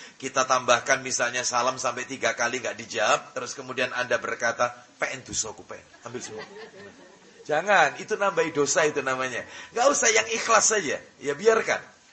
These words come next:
Kan ada orang seperti ini. Mungkin karena beda pemahaman, mungkin, mungkin dia, apa ini, hatinya tidak senang dengan kita. Maka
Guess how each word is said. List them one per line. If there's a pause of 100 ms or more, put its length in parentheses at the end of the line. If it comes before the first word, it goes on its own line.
(120)
Kan
ada
orang
seperti
ini. (240)
Mungkin
karena
beda
pemahaman, (240)
mungkin,
mungkin
dia,
apa
ini,
hatinya
tidak
senang
dengan
kita. (480)
Maka